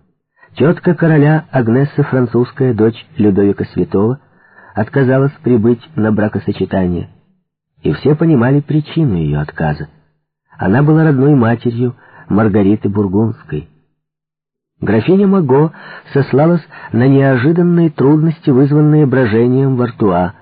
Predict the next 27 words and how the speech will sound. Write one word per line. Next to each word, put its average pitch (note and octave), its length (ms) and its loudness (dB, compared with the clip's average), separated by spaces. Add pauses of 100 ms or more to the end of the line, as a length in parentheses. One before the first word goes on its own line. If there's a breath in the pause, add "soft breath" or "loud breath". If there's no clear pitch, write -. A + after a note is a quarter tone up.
(540 soft breath)
Она E3+ 220 0
поедет B2+ 420 0
прямо A#2+ 340 0
в G#2 140 0
Реймс A2+ 460 0 (200)
на G2+ 160 -4
коронацию. F#2+ 760 -2 (840 loud breath)
Что C#3+ 160 -2
касается D#3+ 420 0
графини D#3+ 420 2
Валуа, E3 460 2 (300 loud breath)
которой A2 380 2
супруг G#2+ 580 -2 (200 loud breath)
категорически C#3+ 840 0
приказал G2 480 0
явиться G#2 540 0
на A#2 120 -2
церемонию, D3 680 0 (520)
она F3+ 260 0
то - 100 -2
ли G2 80 2
опоздала, A#2 680 0 (280 loud breath)
то F#3 100 -2
ли F#3 140 4
сбилась B2+ 420 0
с G2 140 -6
дороги A#2 500 2